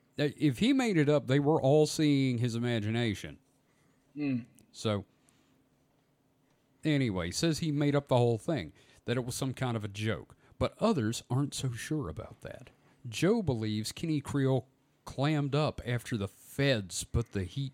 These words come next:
Speaker 1: to him.
Speaker 2: Mm.
Speaker 1: The C I A told him that he didn't need to talk about it no more, Joe said. They didn't want it out.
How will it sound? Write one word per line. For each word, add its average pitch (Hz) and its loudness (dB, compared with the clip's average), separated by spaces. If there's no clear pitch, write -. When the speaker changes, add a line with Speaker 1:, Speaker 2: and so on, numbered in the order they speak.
Speaker 1:
to 76 -6
him. 62 -14
Speaker 2:
Mm. 160 -6
Speaker 1:
The 131 2
C 254 6
I 214 8
A 123 6
told 175 4
him 117 0
that 123 2
he 131 4
didn't 165 2
need 165 2
to 120 -4
talk 196 4
about 101 0
it 87 -6
no 104 0
more, 90 -4
Joe 92 -4
said. 87 -8
They 160 10
didn't 208 6
want 190 6
it 170 4
out. 165 2